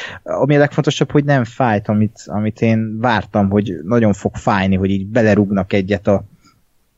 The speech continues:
az Aladdinba a Disneynél, hogy csak is a pénz, és, ö, nem, nem,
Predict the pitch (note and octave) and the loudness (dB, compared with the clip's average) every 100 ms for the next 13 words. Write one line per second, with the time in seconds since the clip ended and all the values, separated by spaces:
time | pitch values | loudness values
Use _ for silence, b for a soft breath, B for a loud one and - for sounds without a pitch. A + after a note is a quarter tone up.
0 | _ - A#2 A2 A2+ A2 A2 G#2 G2 A2+ | _ -4 0 2 2 2 2 2 4 2
1 | G#2+ G#2+ G#2 G2+ G2+ - A#2+ G2 - - | 2 2 2 2 0 -2 -2 -4 -6 -2
2 | C3+ C3+ A#2+ A2+ G2 - B B A2 - | 0 2 2 2 0 -4 B B 0 0
3 | - A2+ G#2+ G#2+ G#2+ F#2 F#2 E2+ D#2+ D2 | 2 2 4 4 2 0 -2 -6 -8 -10
4 | D2+ - _ _ - C#3 C3+ B2+ A#2+ B2+ | -12 -14 _ _ -10 -4 -2 0 2 2
5 | A2+ G2+ F2+ E2 E2 D2+ F2 G#2 E2+ | 2 0 0 -2 -4 -8 -6 -2 0